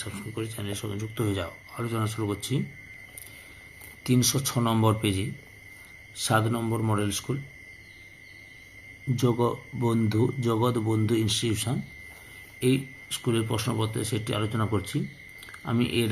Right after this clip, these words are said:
আগে তোমাদের ছটি সেটের সমাধান করে দিয়েছি। তোমরা ওই ভিডিওগুলো দেখতে চাইলে আমার চ্যানেলের প্লে লিস্টে গিয়ে দেখে নাও, নাহলে এই ভিডিও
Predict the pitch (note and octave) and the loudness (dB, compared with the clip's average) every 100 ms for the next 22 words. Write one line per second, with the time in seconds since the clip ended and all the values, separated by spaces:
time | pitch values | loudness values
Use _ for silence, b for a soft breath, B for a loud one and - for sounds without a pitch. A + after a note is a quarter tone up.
0 | G#2 A2+ C#3 - A2 G#2 A2 - A#2 A2+ | 2 2 0 -2 -2 0 -2 -2 -4 -2
1 | A2+ A2+ - A2 A2 - A2 A2 A2 A2+ | -4 -4 -6 -4 -2 -2 0 0 0 2
2 | A2 A2 G#2+ - - B B B - A2+ | 2 2 0 -4 -8 B B B -6 0
3 | G#2+ A2 A#2 A2+ A2 A2 A2 G#2+ G#2+ A2 | 2 2 0 0 2 2 2 0 -2 -4
4 | A2+ A2 A2 A2 A2+ G#2+ G#2+ G#2+ A#2+ A#2 | -2 0 0 -2 -4 -4 -2 0 -2 -2
5 | A2+ A#2+ A2 A#2 A2 A#2+ A#2+ G#2+ G#2 - | -2 -2 0 0 0 0 0 0 0 -2
6 | A#2 B2 B2 | -2 -2 -2